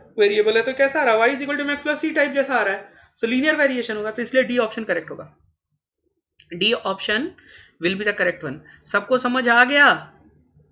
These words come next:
सबको समझ आ गया? हाँ या ना बोल दो भैया,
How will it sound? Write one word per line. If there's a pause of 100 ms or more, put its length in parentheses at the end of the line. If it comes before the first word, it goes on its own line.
(1300)
सबको
समझ
आ
गया?
हाँ
या
ना
बोल
दो
भैया,